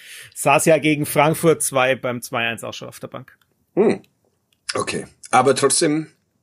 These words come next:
Speaker 2: ähm, war das die Wende in dieser Saison?
Speaker 1: Ja, diese journalistischen Narrative.
Speaker 2: Ja.
Speaker 1: <laughs> Die Wende kam, kommt,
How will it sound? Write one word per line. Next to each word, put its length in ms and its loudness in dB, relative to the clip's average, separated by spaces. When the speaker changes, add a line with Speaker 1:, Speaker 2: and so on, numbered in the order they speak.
Speaker 2:
ähm, 360 -4
war 140 2
das 100 0
die 220 -2
Wende 340 2
in 100 -2
dieser 280 -2
Saison? 420 0
Speaker 1:
Ja, 440 -4
diese 160 -2
journalistischen 760 -2
Narrative. 680 -4
Speaker 2:
Ja. 400 4
Speaker 1:
<laughs> 460 -2
Die 180 2
Wende 840 4
kam, 580 0
kommt, 300 -4